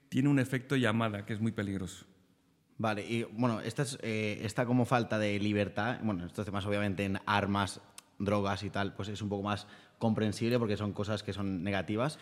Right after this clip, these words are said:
Speaker 1: Totalmente,
Speaker 2: pero
Speaker 1: a las armas sí, pero hablemos de cosas, lo que tú estabas comentando. ¿Qué pasa si desaparece el dinero?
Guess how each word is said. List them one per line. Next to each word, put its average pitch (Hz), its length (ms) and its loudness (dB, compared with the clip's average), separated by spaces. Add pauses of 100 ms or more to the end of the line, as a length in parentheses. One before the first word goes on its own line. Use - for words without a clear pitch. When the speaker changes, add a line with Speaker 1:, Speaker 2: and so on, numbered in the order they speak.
(140)
Speaker 1:
Totalmente, 160 360 8
Speaker 2:
pero 135 120 8
Speaker 1:
a - 20 6
las 131 100 2
armas 175 240 4
sí, 160 100 4
pero 113 280 2 (480)
hablemos 180 440 6
de 180 200 6
cosas, 180 240 2
lo 156 80 6
que - 80 2
tú - 100 -4
estabas 156 220 2
comentando. 113 580 2 (1040)
¿Qué 180 120 4
pasa 196 280 2
si 175 140 2
desaparece 143 580 2
el 135 80 4
dinero? 104 360 2